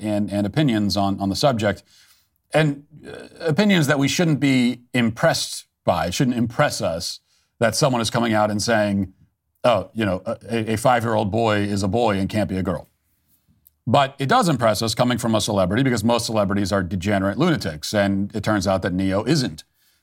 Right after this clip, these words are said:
And that's, uh, that's a good thing. So the expected backlash ensued. And then, as we covered yesterday, Ne-Yo, uh, posted an apology rather quickly to the L G B T community. Uh, sorry, no, the L G B T Q I A plus community. He spelled it all out.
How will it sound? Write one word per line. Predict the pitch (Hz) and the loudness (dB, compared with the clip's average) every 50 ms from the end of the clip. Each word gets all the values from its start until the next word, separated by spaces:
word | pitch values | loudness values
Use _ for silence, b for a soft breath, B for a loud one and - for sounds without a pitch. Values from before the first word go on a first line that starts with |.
| _ _ | _ _
And | - 95 | -4 -2
that's, | 95 98 98 - - - | -2 -2 -2 -2 0 2
uh, | 104 98 98 98 95 101 - | 2 4 4 2 0 -4 -2
that's | - 113 107 - | 0 0 0 0
a | - 101 | 0 -2
good | 107 98 87 | -2 -2 -2
thing. | 104 78 - - _ _ _ _ _ _ _ _ _ _ _ _ _ _ _ _ - | -4 -6 -8 -10 _ _ _ _ _ _ _ _ _ _ _ _ _ _ _ _ 0
So | - 185 180 | 0 2 2
the | 165 160 165 160 - | 2 0 -2 -4 -6
expected | 143 135 - - - 196 175 147 - 165 120 104 | -6 -6 -6 -2 0 0 0 0 -2 -6 -2 0
backlash | 135 135 131 120 - 135 117 110 104 - | 0 0 0 0 0 2 2 2 0 -2
ensued. | 107 98 - - - 170 175 175 175 170 170 151 | -4 -4 -2 0 0 2 2 2 2 2 2 2
And | 113 113 113 113 | 2 2 2 2
then, | 120 113 113 113 | 2 2 2 0
as | 107 98 98 | 0 -2 -2
we | 107 | -2
covered | 95 - 110 98 101 | 0 0 0 2 2
yesterday, | 107 113 107 - 113 110 107 104 101 | 2 0 0 0 0 0 0 0 0
Ne-Yo, | 101 101 110 113 110 107 104 104 98 95 - _ _ - 95 | 0 2 2 2 2 2 0 0 -2 -4 -6 _ _ -18 -14
uh, | - - 98 90 | -10 -8 -8 -6
posted | 87 123 120 110 - 107 98 | -4 -2 -2 -2 -2 -2 -4
an | 92 | -4
apology | 87 - - 131 131 131 127 120 107 123 123 120 117 113 117 - _ | -4 0 2 2 2 2 2 0 0 0 0 0 -2 -2 -6 -12 _
rather | - 104 98 92 95 | -2 -2 0 0 -2
quickly | - - 151 151 - 131 127 123 120 107 117 b b b b b b b b - | -2 -2 -2 -2 0 0 0 0 0 -2 -4 b b b b b b b b -4
to | 113 101 | -2 0
the | 98 104 - | 0 0 2
L | 120 123 131 | 2 2 2
G | 110 110 | 2 0
B | 120 120 - | 0 0 0
T | - 120 120 107 | 0 0 -2 0
community. | - - 101 107 127 135 131 120 131 131 123 120 120 | 0 0 0 2 2 2 2 0 0 0 -2 -2 -2
Uh, | 120 117 - 110 | -4 -2 -2 0
sorry, | 110 127 117 110 | 0 2 2 2
no, | 110 107 104 | 2 0 0
the | 101 104 104 - | -2 -2 0 0
L | 127 147 | 0 0
G | 127 117 | 0 0
B | 123 127 | -2 -4
T | 104 143 139 120 | -2 -2 -2 -4
Q | - - - 139 139 127 | -4 -4 -2 0 2 2
I | 123 117 117 117 | 2 2 2 0
A | 113 - 117 117 113 113 | 0 0 0 0 0 -2
plus | 107 - - 147 143 131 | -2 0 0 0 0 0
community. | - - 139 131 131 127 131 120 | -2 -4 -2 -2 0 0 0 0
He | 110 | -2
spelled | 101 - - 113 107 | -2 -2 -2 -2 0
it | 101 101 | 0 0
all | 95 98 117 | 2 2 4
out. | 139 143 139 135 - | 4 4 2 0 -4